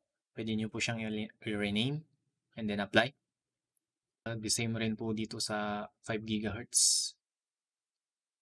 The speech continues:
na Wi-Fi. Pwede nyo rin po siyang palitan. Tulad po nito,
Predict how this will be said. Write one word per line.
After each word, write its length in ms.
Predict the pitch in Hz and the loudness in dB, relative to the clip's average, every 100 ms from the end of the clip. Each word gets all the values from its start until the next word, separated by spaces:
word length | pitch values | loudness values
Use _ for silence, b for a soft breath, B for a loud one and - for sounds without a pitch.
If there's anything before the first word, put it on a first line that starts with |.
| _ _ _ - | _ _ _ -8
na 320 | 110 104 104 | -4 -4 -4
Wi-Fi. 400 | 101 98 104 113 - _ _ _ _ _ _ _ _ _ _ _ _ _ _ _ _ _ _ | -4 -4 -4 -6 -10 _ _ _ _ _ _ _ _ _ _ _ _ _ _ _ _ _ _
Pwede 260 | - 113 110 | -6 -2 0
nyo 160 | 110 107 | 2 2
rin 180 | 107 107 | 0 -2
po 140 | 107 | -2
siyang 560 | 104 107 107 104 104 104 - _ _ _ _ _ _ _ _ _ _ _ _ _ _ _ _ | -4 -2 -2 -2 -4 -6 -10 _ _ _ _ _ _ _ _ _ _ _ _ _ _ _ _
palitan. 500 | 120 110 107 104 120 - _ _ _ _ - _ _ _ _ _ _ _ _ _ _ | -4 -2 2 0 -2 -10 _ _ _ _ -20 _ _ _ _ _ _ _ _ _ _
Tulad 240 | - 104 104 | -10 -8 -8
po 120 | 107 | -8
nito, 280 | 101 101 | -6 -6